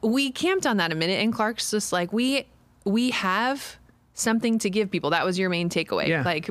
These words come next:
Speaker 2: Always.
Speaker 1: yes.
Speaker 2: So, like, when you're
Speaker 1: <laughs>
Speaker 2: at, when you're at the red light coming under the ninety-one or whatever, and
Speaker 1: Mm-hmm,
Speaker 2: you have the people
Speaker 1: mm-hmm.
Speaker 2: on the corner asking you, th-, there might be times you have a water bottle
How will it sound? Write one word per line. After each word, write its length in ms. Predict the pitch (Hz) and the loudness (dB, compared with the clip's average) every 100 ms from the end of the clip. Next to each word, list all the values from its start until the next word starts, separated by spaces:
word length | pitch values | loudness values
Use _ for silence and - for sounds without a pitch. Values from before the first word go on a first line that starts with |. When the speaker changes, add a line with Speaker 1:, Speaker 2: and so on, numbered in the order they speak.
| - - | -8 0
Speaker 2:
Always. 500 | 196 170 113 101 - | 2 2 0 -2 -2
Speaker 1:
yes. 580 | 214 233 233 - - - - | 0 0 0 -2 -4 -4 -2
Speaker 2:
So, 180 | 226 180 | 2 2
like, 200 | 170 180 | 4 2
when 120 | 190 | 4
you're 140 | 208 | 4
Speaker 1:
<laughs> 80 | 202 | 0
Speaker 2:
at, 180 | - 185 | -2 0
when 160 | 180 | 2
you're 140 | 202 185 | 4 4
at 280 | 185 - 165 | 2 0 0
the 120 | 165 | 2
red 200 | 180 165 | 2 2
light 440 | 165 180 - - | 2 2 -2 -4
coming 260 | - 165 170 | 0 2 2
under 160 | 170 | 2
the 100 | 160 | 2
ninety-one 640 | 156 160 170 170 147 147 160 | 2 2 2 2 2 2 2
or 80 | |
whatever, 400 | 151 143 139 156 | 2 2 0 0
and 220 | 165 165 196 | 2 2 4
Speaker 1:
Mm-hmm, 120 | 202 | 2
Speaker 2:
you 40 | 147 | 2
have 80 | 147 | 0
the 80 | |
people 240 | 170 226 - | 2 2 2
Speaker 1:
mm-hmm. 80 | 151 | 2
Speaker 2:
on 80 | |
the 60 | 151 | 0
corner 260 | - 160 135 | 0 0 0
asking 400 | 135 135 - 147 | -2 -2 -4 -2
you, 300 | 165 - 85 - 143 | -2 -4 -10 -10 -8
th-, 140 | 127 | -4
there 180 | 175 165 | 0 0
might 220 | 151 196 | 0 0
be 100 | 226 | 0
times 340 | 156 143 139 135 | 0 0 0 0
you 80 | 135 | 0
have 200 | 139 131 | 0 0
a 60 | |
water 320 | 127 135 147 131 | 0 0 0 0
bottle 460 | 131 131 135 139 | 0 0 0 -2